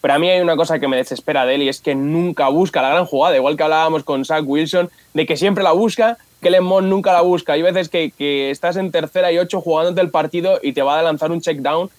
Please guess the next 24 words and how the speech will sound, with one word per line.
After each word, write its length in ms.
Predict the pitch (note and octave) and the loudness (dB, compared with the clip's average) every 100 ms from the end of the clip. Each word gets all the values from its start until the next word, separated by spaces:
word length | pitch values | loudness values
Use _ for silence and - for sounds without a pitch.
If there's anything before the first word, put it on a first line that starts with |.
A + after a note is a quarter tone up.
| _ - | _ -4
Eso 140 | G#3 | 0
está 160 | F#3+ F3+ | 2 2
bien 240 | F#3+ G3 | 2 2
para 160 | E3 D#3 | 0 2
ciertas 240 | E3 E3+ | 0 0
ocasiones, 400 | D3+ D3+ D#3+ E3 | -2 -2 -2 -4
pero 160 | C3 A2+ | -4 -4
tiene 180 | C3+ | -4
que 100 | C#3+ | -4
ser 100 | C#3+ | -2
un 100 | C#3 | -4
poco 240 | C3 C3+ C3 | -2 -2 -2
más 180 | C3 C3 | -2 -2
agresivo. 520 | A#2+ A#2 C3+ D3+ - _ _ | -2 -2 -2 -2 -4 _ _
Creo 180 | C3+ D#3+ | 0 2
que 100 | F#3 | 2
como 180 | F#3+ F3 | 2 2
suplente, 680 | D#3 - D3+ D#3 F3+ D#3+ E3 | 0 0 2 4 2 2 2
buen 220 | E3 E3+ | 4 2
suplente, 500 | E3+ D#3+ E3 E3+ E3 | -2 2 2 2 -2
incluso 320 | D3+ C#3+ C#3 | -2 -2 -2
llegando 380 | C3 A#2+ C#3+ D#3+ | -2 -2 -2 -2
a 60 | |
titular 640 | - D3+ C#3+ C3+ C#3 D3+ | -2 -4 0 2 2 0